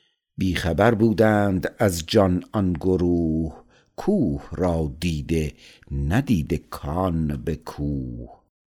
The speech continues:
آن خزان نزد خدا نفس و هواست، عقل و جان عین بهار است و بقاست. مر تو را عقلی است جزوی در نهان،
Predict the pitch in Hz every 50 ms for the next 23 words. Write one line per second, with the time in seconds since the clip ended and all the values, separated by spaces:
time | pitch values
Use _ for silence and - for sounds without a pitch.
0 | _ _ _ _ _ _ _ _ _ _ _ _ _ _ _ _ _ _ _ _
1 | _ _ _ _ _ _ - 104 98 85 76 82 92 85 73 95 95 95 95 90
2 | 90 98 98 85 69 65 92 98 90 - - - 78 90 85 95 92 95 98 98
3 | 95 90 87 90 98 101 95 - - - - - 104 92 - - _ - 78 78
4 | 67 85 87 90 90 87 85 85 85 82 80 - - - - - 98 - - -
5 | - - - - - 95 85 - - 76 80 90 85 - - 101 113 110 95 78
6 | 69 - - - - - _ _ _ - 160 175 156 113 87 78 76 67 - -
7 | _ - - - - 156 143 85 69 - 76 - - - - - 67 - _ -
8 | 67 64 - - 62 60 64 62 60 58 55 - - - - - - - - -
9 | - _ _ _ _ _ _ _ - - 95 92 - - - 95 92 98 95 95
10 | 95 - - 95 95 98 80 80 82 90 95 92 95 95 90 - - - - 78
11 | 71 80 101 98 92 78 73 82 87 92 92 82 95 95 92 85 87 92 92 90
12 | 90 107 135 151 156 147 135 117 104 90 80 80 78